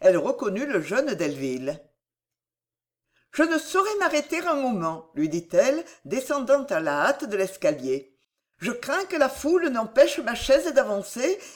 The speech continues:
et ne lui ferme le passage. » « Refuserez-vous, avant de partir, » ajouta-t-il en lui présentant la main, «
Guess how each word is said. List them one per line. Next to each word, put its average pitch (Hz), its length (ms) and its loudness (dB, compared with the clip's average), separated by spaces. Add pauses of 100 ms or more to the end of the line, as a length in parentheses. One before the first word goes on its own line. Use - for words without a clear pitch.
et 214 80 0
ne 226 100 0
lui 196 140 -4
ferme 359 320 -4
le 311 120 0
passage. » « 151 680 -2 (1120)
Refuserez-vous, 269 800 2
avant 208 260 2
de 180 100 -2
partir, » 214 520 -4 (280)
ajouta-t-il 190 680 0
en 160 60 -4
lui 160 120 0
présentant 180 520 -2
la 147 100 0
main, « 147 320 -4